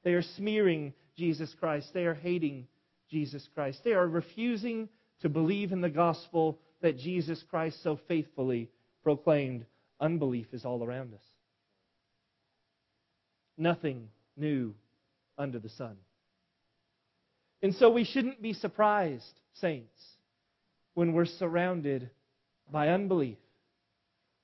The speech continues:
Our Savior was surrounded by unbelief. We should not be weary and discouraged when we are surrounded by mockers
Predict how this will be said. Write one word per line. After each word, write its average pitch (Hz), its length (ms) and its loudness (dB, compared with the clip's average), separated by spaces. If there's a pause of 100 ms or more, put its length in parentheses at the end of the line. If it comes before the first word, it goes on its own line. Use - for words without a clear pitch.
(400)
Our 127 120 -8
Savior 123 680 0 (240)
was 120 140 -14
surrounded 123 680 -8 (840)
by 131 200 -2
unbelief. 143 480 -2 (580)
We 233 160 6
should 269 300 2
not 233 400 2
be 240 340 0 (120)
weary 208 680 4 (180)
and 202 140 4
discouraged 196 720 8
when 202 160 2
we 214 140 2
are 214 80 8
surrounded 214 680 2
by 180 160 6
mockers 180 800 2